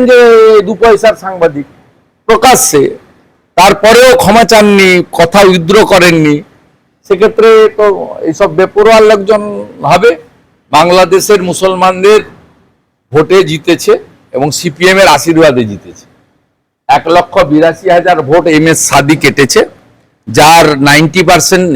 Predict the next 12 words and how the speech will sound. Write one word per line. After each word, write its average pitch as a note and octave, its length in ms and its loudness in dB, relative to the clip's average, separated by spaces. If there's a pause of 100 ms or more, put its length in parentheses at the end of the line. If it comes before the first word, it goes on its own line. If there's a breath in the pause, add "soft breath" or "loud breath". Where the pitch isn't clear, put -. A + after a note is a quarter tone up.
হিন্দু D#3 260 0 (100)
ভোট। F#3 160 -2 (1160)
এই D#3 200 0
জন্য F3+ 200 2 (180)
রানিমা E3 320 2
চুয়ান্ন D3+ 340 0 (100)
হাজার C3+ 200 2
ভোটে B2+ 260 -2
হেরেছে। G#2 280 -10 (1700)
কৃষ্ণনগরের F3 720 0
দুটো D#3+ 240 -2
কেন্দ্র E3+ 300 -4